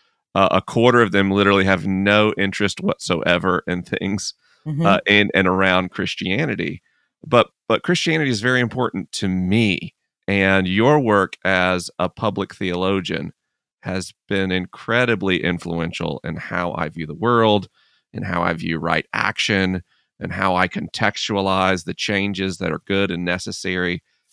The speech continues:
Speaker 1: that society is going through. I wonder if we could start with, like, something relatively easy.
Speaker 2: Sure.
Speaker 1: Could you help, um, a very m-, mixed audience in terms of religious identity understand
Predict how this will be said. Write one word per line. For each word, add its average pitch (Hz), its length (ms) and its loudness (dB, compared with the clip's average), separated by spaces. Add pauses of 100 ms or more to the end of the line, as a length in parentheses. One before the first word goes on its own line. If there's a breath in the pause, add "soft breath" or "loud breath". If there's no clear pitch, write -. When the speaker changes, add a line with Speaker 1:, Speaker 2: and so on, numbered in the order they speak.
(200)
Speaker 1:
that 90 240 -4
society 95 800 -2
is 85 140 -6
going 95 400 -4
through. 80 420 -6 (380)
I 110 100 2
wonder 170 180 0
if 233 80 -6
we 240 80 -6
could 127 140 -4
start 123 240 2
with, - 140 -8
like, 95 120 -4
something 92 280 -6
relatively 95 720 -2
easy. 113 560 -4 (140)
Speaker 2:
Sure. 208 340 -2 (100)
Speaker 1:
Could 117 140 -10
you 156 120 0
help, 147 460 2 (100)
um, 107 480 4 (720)
a 104 100 4
very 120 380 2
m-, 104 220 0 (320)
mixed 117 480 2
audience 101 500 2
in 95 80 -4
terms 92 320 -4
of 85 60 -4
religious 87 460 -4
identity 90 600 -2
understand 127 600 -2